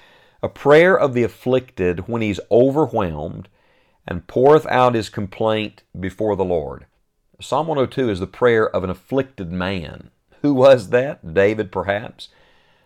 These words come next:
Uh, was it when he was chased by Saul? Was it at Ziklag? Or when Absalom rebelled? Was it when his baby died?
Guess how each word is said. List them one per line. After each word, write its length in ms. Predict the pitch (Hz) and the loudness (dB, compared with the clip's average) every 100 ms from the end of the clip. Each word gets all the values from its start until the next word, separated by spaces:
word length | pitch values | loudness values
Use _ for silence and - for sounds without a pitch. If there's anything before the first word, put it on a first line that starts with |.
| _ | _
Uh, 320 | - 90 85 87 | -12 -10 -10 -10
was 320 | 87 101 101 | 0 2 2
it 80 | 82 | -2
when 120 | 113 | -4
he 60 | |
was 180 | 110 98 | -4 -6
chased 440 | - 127 123 - 113 | -2 2 2 0 2
by 180 | 117 | 2
Saul? 680 | 110 - 120 117 120 123 117 | 2 2 4 4 2 0 -2
Was 240 | 95 90 | -4 -4
it 160 | 95 87 | -4 -4
at 160 | 87 90 | -6 -6
Ziklag? 840 | 90 123 - 120 120 120 120 110 | -4 -4 0 0 0 -2 -6 -8
Or 220 | - - - | -10 -10 -12
when 100 | 90 | -8
Absalom 520 | 98 110 - 117 113 | -4 -4 -4 -4 -2
rebelled? 560 | 110 98 110 113 113 104 | 0 4 6 6 4 0
Was 180 | 98 98 | -2 -2
it 60 | |
when 100 | 110 | -6
his 120 | 117 | -6
baby 280 | 104 127 117 | -2 -2 -2
died? 460 | 80 78 - - | -6 -6 -8 -14